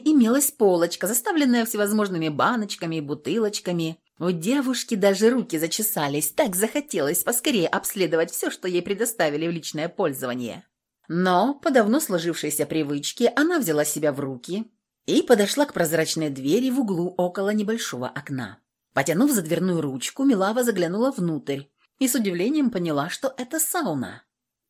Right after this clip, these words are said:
Хотя сама комнатка и была совсем небольшой, но девушка прикинула, что вполне удобно сможет расположиться на широкой скамье. Этакий личный уголок тепла в окружающей вечной зиме.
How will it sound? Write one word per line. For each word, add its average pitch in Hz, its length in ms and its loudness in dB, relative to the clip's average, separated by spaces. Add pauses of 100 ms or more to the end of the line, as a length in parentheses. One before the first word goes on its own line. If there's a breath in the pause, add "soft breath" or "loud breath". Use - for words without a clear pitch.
Хотя 143 220 -2
сама 160 260 2
комнатка 160 500 0
и - 140 -2
была 156 340 0
совсем 156 360 2
небольшой, 147 680 -2 (180)
но 381 180 2
девушка 277 460 2
прикинула, 269 460 2
что 285 180 -2
вполне 294 360 2
удобно 226 380 0
сможет 170 400 -2
расположиться 175 600 -2
на 156 100 -4
широкой 156 360 -2
скамье. 147 560 -4 (440 loud breath)
Этакий 285 500 -2
личный 247 440 2
уголок 233 440 2
тепла 226 500 -4
в 139 60 -6
окружающей 175 720 -4
вечной 151 400 -4
зиме. 151 560 -2